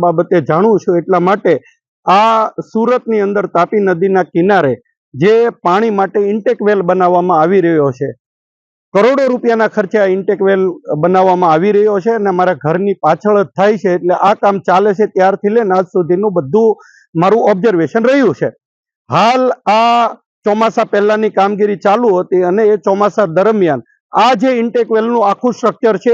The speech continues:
ત્રણ થી પાંચ ડિગ્રી આવી રીતના નમી ગયું છે અને હાલમાં આ ચોમાસા પછીથી ફરી એકવાર નવું કન્સ્ટ્રક્શનનું કામ અહીંયા ચાલુ કરવામાં આવ્યું છે અને અત્યારે ખૂબ ટેકનિકલ ખામી આ ઇન્ટેક વેલ બનાવવામાં થઈ રહી છે.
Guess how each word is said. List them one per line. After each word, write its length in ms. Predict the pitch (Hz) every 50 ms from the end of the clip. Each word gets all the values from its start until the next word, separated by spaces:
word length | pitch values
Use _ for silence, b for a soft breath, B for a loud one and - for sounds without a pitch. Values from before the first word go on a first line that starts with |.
| 233
ત્રણ 320 | 220 - - 202 208 220 -
થી 120 | 240 220 - -
પાંચ 260 | 196 214 226 196 -
ડિગ્રી 380 | 196 180 208 208 180 233 247 247
આવી 260 | 202 185 196 214 202 170
રીતના 260 | 170 165 180 208 214
નમી 320 | 226 240 254 247 240 202 156
ગયું 240 | 180 165 151 143 139 -
છે 100 | - 135 120 - _ _ _ _ _ _ _ _ _ -
અને 240 | 185 226 247 262 262 254 233 170 135
હાલમાં 580 | 151 190 247 254 254 262 247 247 240 233 226 - 208 214
આ 100 | 233 254 180 -
ચોમાસા 380 | 233 214 220 220 214 170 220 208
પછીથી 500 | - 214 202 - - 220 175 220 226 175 -
ફરી 240 | - 254 285 277 247 233 226
એકવાર 260 | - 220 208 214 220 208 190
નવું 280 | 180 196 233 262 269 -
કન્સ્ટ્રક્શનનું 600 | - 226 226 180 - 220 - - 226 220 214 196 - 202
કામ 240 | 208 226 233 226 202
અહીંયા 280 | 202 214 208 196 - 208
ચાલુ 240 | 202 208 214 190 139 165
કરવામાં 400 | 156 147 147 151 185 208 226 233
આવ્યું 340 | 240 254 233 180 147 - -
છે 100 | 131 131 b b b b b b -
અને 200 | 180 220 254 254 240 185
અત્યારે 480 | - 190 - _ 254 254 262 262 262 247
ખૂબ 260 | - - 294 294 -
ટેકનિકલ 640 | - 233 226 220 226 240 240 226 - 240 226 214 - -
ખામી 340 | 196 202 220 226 240 240 226 - 190 202
આ 180 | 208 214 226 220 220 B B B B _ _ 185 233
ઇન્ટેક 340 | 254 262 - 277 247 233 226 226
વેલ 160 | 226 220 190 202
બનાવવામાં 540 | 214 220 214 208 202 196 202 220 247 247 - 240
થઈ 180 | 294 302 277 233 208
રહી 180 | 180 165 135 -
છે. 140 | 143 123